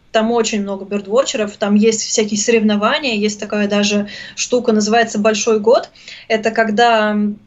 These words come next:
если ты занимаешься птицами, если ты любишь за ними наблюдать, э, ты целый год смотришь, э,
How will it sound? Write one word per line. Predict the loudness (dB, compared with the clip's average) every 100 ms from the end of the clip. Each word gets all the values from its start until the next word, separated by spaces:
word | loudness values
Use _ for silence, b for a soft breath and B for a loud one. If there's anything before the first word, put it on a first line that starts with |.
| -14
если | -8 -6 -4 -4 -4 0
ты | 2 2
занимаешься | 2 2 2 -2
птицами, | -2 -2 0 0
если | 0 0
ты | 0
любишь | 0 0 2
за | 2
ними | 4 4
наблюдать, | 4 4 2 0 -2 B B B _ _ _ -18 -6
э, | 2 4 4 2 2
ты | -2 0
целый | 2 4 4
год | 2 -2 -4 -12 B B B
смотришь, | -6 0 0 0 -2 -2 -2
э, | -2 -2 -2 -2 -2